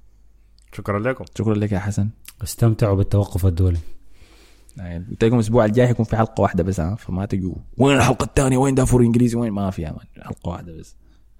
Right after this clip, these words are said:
Speaker 2: ظريف. آه، وتعالوا الموقع، آه، تعالوا جزء الفانتسي الجديد ده، أنا ح-، حعمل فعاليات هناك ذاتي أدورها.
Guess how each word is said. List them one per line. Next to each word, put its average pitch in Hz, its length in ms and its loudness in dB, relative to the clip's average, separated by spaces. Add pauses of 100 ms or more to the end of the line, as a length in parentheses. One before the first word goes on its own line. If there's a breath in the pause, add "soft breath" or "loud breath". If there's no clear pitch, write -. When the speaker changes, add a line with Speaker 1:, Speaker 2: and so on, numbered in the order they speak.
(280)
Speaker 2:
ظريف. 87 300 -16 (1080 soft breath)
آه، - 180 -8
وتعالوا 95 380 2
الموقع، 120 400 2
آه، - 20 -2
تعالوا 101 420 -2
جزء 87 180 -2
الفانتسي 95 420 -2
الجديد 78 300 -4
ده، 80 100 -4
أنا 85 100 -6
ح-، - 360 -10
حعمل 98 340 -2
فعاليات 80 480 -6
هناك 78 260 -8
ذاتي - 300 -10
أدورها. - 380 -12